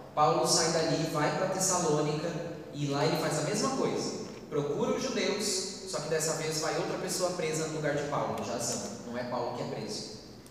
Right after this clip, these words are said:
Paulo desce pra Atenas e aí ali ele então prega o evangelho pros atenienses. Então essa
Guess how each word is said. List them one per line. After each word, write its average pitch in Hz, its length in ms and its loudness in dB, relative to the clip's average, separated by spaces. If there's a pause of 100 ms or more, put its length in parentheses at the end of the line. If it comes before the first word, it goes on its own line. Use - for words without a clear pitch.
(120)
Paulo 185 460 4
desce - 360 4
pra 190 160 4
Atenas - 1000 0
e 160 120 0
aí 143 200 4
ali 147 300 2
ele 151 180 -2
então 151 140 -2
prega 143 340 0
o 143 60 4
evangelho 139 400 0
pros 139 220 -2
atenienses. - 1040 -4 (200)
Então 135 140 -6 (100)
essa 196 380 2